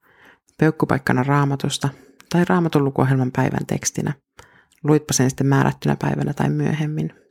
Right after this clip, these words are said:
Monen tilanteet on ollut rohkaisemassa entistä enemmän luottamaan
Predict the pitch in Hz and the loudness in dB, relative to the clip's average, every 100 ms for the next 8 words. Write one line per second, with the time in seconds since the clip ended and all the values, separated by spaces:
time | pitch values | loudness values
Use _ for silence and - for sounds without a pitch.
0 | _ _ _ _ _ _ 175 190 190 170 | _ _ _ _ _ _ 0 2 4 4
1 | 160 151 143 139 - 135 135 135 147 - | 2 2 0 -2 -2 0 0 0 -2 -2
2 | - - 139 - - 165 170 - 156 147 | -4 -2 -2 -2 0 -2 0 -2 2 2
3 | 139 131 139 135 143 143 | 2 0 -2 -4 -2 -2